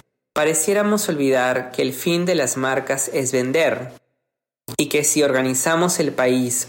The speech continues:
únicamente para su venta, entonces la prioridad ya no serán sus ciudadanos. Este dilema no es exclusivo del Perú.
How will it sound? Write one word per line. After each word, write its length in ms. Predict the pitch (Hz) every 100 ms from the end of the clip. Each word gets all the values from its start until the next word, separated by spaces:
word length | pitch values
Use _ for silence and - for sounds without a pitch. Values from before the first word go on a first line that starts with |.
| -
únicamente 880 | 143 160 170 170 151 139 123 113 117
para 280 | 117 139
su 180 | 147 156
venta, 520 | 151 139 120 113 139 - - _ _ _ -
entonces 640 | 139 135 175 175 190 180
la 180 | 165 139
prioridad 680 | 139 120 120 131 139 143 - 139
ya 160 | 127
no 120 | 135
serán 500 | 139 135 127 131 135
sus 200 | 131 127
ciudadanos. 880 | - 123 107 98 95 95 123 - - 120 - _ _ _ _ _ _ _ _
Este 220 | 175 175 202
dilema 460 | 180 165 160 175
no 180 | 170 143
es 140 | 143
exclusivo 640 | 151 - - 131 - 135 127
del 160 | 123
Perú. 520 | 113 120 135 151 127